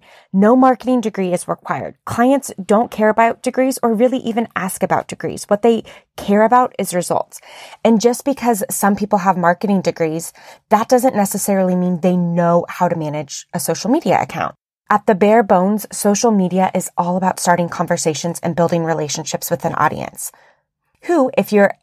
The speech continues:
a business, that audience is made up of your customers and or potential customers. And if you are creative, if you're a really creative individual, you love talking to people, you love starting conversations,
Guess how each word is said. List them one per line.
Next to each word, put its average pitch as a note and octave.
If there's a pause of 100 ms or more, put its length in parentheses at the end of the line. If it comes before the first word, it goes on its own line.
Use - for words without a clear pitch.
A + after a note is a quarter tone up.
(280)
a F#3+
business, G3+
that F#3+
audience G#3+
is G3
made F3
up - (100)
of E3+
your E3
customers E3+
and E3+
or E3+
potential D#4
customers. - (340)
And A3+
if A#3+
you A#3+
are G#3
creative, F#3
if A#3
you're F#3
a E3+
really G3
creative F3+
individual, A#3+
you F3
love A#3
talking G3+
to F#3+
people, F#3+
you F3
love G3
starting G3
conversations, F#3+